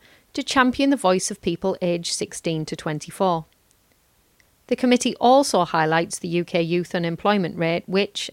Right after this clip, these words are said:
at eleven point seven percent, is worse than many other comparable countries, and added that seventy percent of job losses during the pandemic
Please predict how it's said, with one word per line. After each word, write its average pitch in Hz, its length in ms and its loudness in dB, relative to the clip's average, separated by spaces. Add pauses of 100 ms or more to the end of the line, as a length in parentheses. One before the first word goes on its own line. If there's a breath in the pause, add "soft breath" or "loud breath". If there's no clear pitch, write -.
at 185 200 0
eleven 175 360 -2
point 165 260 -4
seven 160 260 -2
percent, 208 520 0 (340 loud breath)
is 247 160 0
worse 226 300 6
than 233 180 2
many 208 260 2
other 185 240 0
comparable 160 600 -2
countries, 170 640 -2 (520 loud breath)
and 233 220 0
added 190 380 4
that - 180 -4
seventy 226 380 0
percent 170 420 -2
of 170 80 -12
job 254 260 2
losses 170 400 -2
during 170 280 -2
the 156 100 -4
pandemic 180 720 0